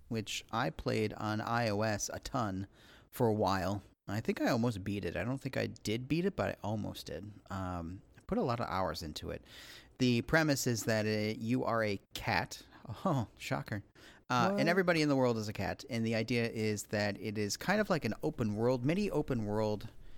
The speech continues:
Speaker 1: you know, mobile game, but it is very much like Zelda, where you're running around, um, attacking enemies in real time. You get spells, um, and you can go into small dungeons and collect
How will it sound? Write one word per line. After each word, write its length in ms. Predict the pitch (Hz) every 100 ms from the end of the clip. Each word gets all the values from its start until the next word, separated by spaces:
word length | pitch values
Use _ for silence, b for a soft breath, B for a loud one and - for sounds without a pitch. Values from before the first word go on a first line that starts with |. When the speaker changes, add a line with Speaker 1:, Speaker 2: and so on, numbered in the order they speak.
| B B B -
Speaker 1:
you 100 | 123
know, 160 | 87 101
mobile 400 | 143 156 110 90
game, 260 | 95 90
but 120 | 107 120
it 100 | 123
is 220 | 127 120
very 280 | - 123 127
much 300 | 113 107 -
like 220 | 101 101
Zelda, 520 | 101 131 113 98 98
where 160 | 101 95
you're 220 | 101 95
running 320 | 92 101 107
around, 540 | 104 101 95 92 95 107 - _
um, 260 | 95 87 85
attacking 440 | - 107 98 98 87
enemies 600 | 90 90 90 87 - - -
in 200 | 98 95
real 180 | 92 95
time. 440 | - 92 87 85 92 B B B B B -
You 120 | 123
get 220 | 123 120
spells, 800 | - - 123 120 117 117 113 - -
um, 720 | 107 101 98 98 98 98 104 113 -
and 520 | 104 101 98 98 90
you 200 | - 110
can 140 | - 110
go 220 | 113 110
into 160 | 107 101
small 300 | - 110 98
dungeons 680 | 117 117 123 117 113 113 107
and 340 | 95 92 92 - -
collect 460 | 117 107 - -